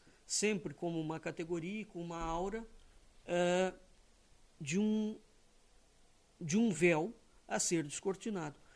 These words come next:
Bem como o Brasil, não é? O Brasil, eh, diplomaticamente foi tratado como uma ilha, eu já fiz centenas de programas sobre isso, e é preciso entender que há aqui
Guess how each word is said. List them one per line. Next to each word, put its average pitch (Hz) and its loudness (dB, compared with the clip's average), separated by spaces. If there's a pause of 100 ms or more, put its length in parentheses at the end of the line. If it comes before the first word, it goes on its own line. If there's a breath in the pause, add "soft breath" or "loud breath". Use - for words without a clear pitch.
(180 soft breath)
Bem 247 2
como 233 4
o 226 0
Brasil, 220 0 (1500)
não 135 -8
é? 175 -8 (520 soft breath)
O 240 -2
Brasil, 151 2 (1400)
eh, 156 4
diplomaticamente 160 0
foi 160 -2
tratado 156 -4
como 156 -4
uma 160 -2
ilha, 247 -4
eu 214 -8
já 143 -6
fiz 135 -10 (400)
centenas 214 0
de 147 -6
programas 151 -8
sobre 143 -6
isso, - -12 (640 loud breath)
e 190 4
é 190 8
preciso 180 0
entender 175 0 (300)
que 175 2
há 170 6
aqui 190 -4